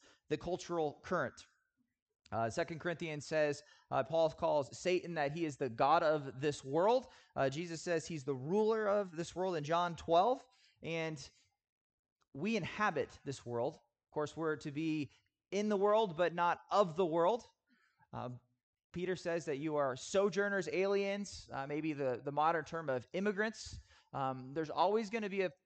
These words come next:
way in which you won't feel completely comfortable. And if you start to feel completely comfortable, uh, it probably means you need to evaluate the way that you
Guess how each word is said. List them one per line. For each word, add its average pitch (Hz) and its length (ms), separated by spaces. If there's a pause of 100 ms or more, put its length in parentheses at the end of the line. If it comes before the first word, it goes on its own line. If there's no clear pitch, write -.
way 185 260
in 190 100
which 185 260
you 175 120
won't 175 260
feel 180 240
completely 160 720
comfortable. 135 640 (320)
And 175 100
if 185 120
you 226 120
start 294 400
to 240 100
feel 175 240
completely 143 400
comfortable, 165 600 (280)
uh, 151 180
it 156 220
probably 208 360
means 180 300
you 170 80
need 165 200
to 160 120
evaluate 143 640
the 143 80
way 131 260
that 127 200
you 131 340